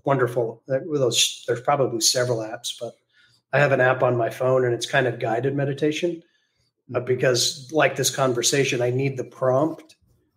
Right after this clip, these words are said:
Speaker 1: to think about something specifically. And then slowly they just step down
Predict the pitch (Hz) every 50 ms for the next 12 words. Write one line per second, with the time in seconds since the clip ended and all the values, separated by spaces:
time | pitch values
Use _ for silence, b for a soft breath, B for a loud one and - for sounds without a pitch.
0 | _ - - 127 - 147 135 147 127 135 131 127 - - 147 135 - 139 127 123
1 | - - - 127 - - 160 156 156 151 147 - 127 131 127 127 120 120 123 123
2 | 120 120 - - - 147 151 147 151 151 143 139 131 123 123 123 120 123 123 120
3 | - - - - - 143 135 127 131 - - 139 131 131 131 127 127 127 123 117
4 | 117 113